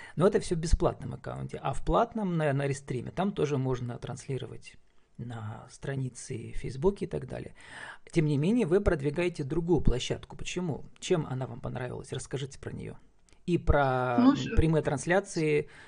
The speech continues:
Speaker 1: э, во время профессиональных презентаций, да, в Фейсбуке.
Speaker 2: StreamYard вы имеете в виду?
Speaker 1: Мгм.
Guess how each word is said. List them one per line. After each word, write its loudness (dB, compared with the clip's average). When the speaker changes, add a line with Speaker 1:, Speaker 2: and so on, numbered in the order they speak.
Speaker 1:
э, -2
во -4
время 0
профессиональных 0
презентаций, -6
да, -8
в -12
Фейсбуке. -12
Speaker 2:
StreamYard 4
вы 6
имеете 0
в -4
виду? -6
Speaker 1:
Мгм. -2